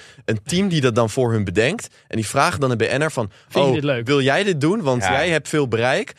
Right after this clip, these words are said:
Speaker 1: En dan gaan mensen dat luisteren omdat jij bereik hebt. Het gaat helemaal niet of dat die B N'er het, een leuke po-, eh,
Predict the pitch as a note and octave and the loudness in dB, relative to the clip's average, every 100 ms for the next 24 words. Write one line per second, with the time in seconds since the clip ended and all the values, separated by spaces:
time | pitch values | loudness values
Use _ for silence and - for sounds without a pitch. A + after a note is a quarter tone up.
0 | - _ B2+ C#3 B2 C3 B2+ D#3+ G#3 E3+ | -20 _ 0 0 2 0 2 0 0 -2
1 | C3 B2+ B2 A2+ G#2 G2+ C3+ F3 C3+ G#2 | 0 2 2 -2 -4 0 0 0 0 -2
2 | F2 F#2 F2 _ _ _ _ - D3 G#4 | -4 -6 -10 _ _ _ _ -6 -2 0
3 | G#4 D4 B3 A#3 G#3 F#3+ G#3+ G#3 F3+ F3 | 0 0 0 0 0 0 -2 0 0 2
4 | G3 F#3+ E3 D3+ B2+ D3+ D#3 F3+ D#3+ - | 2 2 0 -4 -4 -2 0 0 -2 -4
5 | - | 0